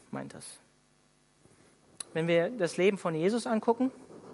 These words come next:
Jesus hat viele Menschen geheilt, oder? Viele Menschen gesund gemacht. Aber nicht alle. Paulus, sehen wir auch in der Apostelgeschichte, hat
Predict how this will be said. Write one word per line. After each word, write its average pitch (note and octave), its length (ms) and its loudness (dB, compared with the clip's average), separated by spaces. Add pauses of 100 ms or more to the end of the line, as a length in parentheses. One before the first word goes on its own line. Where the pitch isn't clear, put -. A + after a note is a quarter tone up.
(1500)
Jesus E3+ 300 -4
hat F3+ 120 -6
viele F#3 240 -4
Menschen E3 340 -8
geheilt, D3+ 280 -10
oder? F#3+ 200 -4 (600)
Viele F3 260 -4
Menschen E3 340 -8
gesund D#3 280 -8
gemacht. - 320 -12 (760)
Aber D3 180 2
nicht E3 200 -6
alle. C3+ 180 -8 (1400)
Paulus, G3 500 2 (480)
sehen E3+ 220 -2
wir E3+ 100 4
auch F#3+ 120 2
in G3+ 40 -2
der F3 80 0
Apostelgeschichte, E3 760 -8
hat - 180 -10